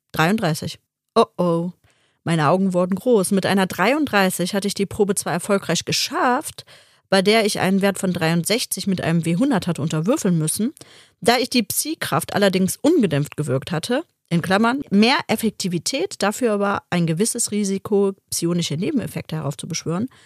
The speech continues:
war ein Pasch kein gutes Ergebnis.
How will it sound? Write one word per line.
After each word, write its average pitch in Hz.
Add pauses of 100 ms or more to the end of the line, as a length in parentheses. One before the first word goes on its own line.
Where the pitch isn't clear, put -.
(380)
war 214
ein 170
Pasch 269
kein 196
gutes 170
Ergebnis. 165